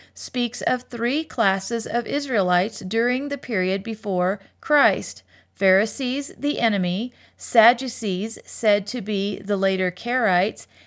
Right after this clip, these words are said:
and Hasidim, said to be the Samaritans. Skipping down another paragraph,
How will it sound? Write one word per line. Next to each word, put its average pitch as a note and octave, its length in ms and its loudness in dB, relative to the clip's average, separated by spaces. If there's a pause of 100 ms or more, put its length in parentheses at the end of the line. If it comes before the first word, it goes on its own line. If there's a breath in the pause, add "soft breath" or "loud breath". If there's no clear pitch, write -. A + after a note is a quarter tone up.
and G#3+ 360 2 (140)
Hasidim, A#3+ 920 2 (320)
said G3 380 4
to C#4 100 -4
be F3+ 320 0
the A3 140 -2
Samaritans. A#3+ 960 -4 (180)
Skipping C#4 520 -2
down G#3+ 360 2
another G3+ 460 -2
paragraph, F#3+ 760 0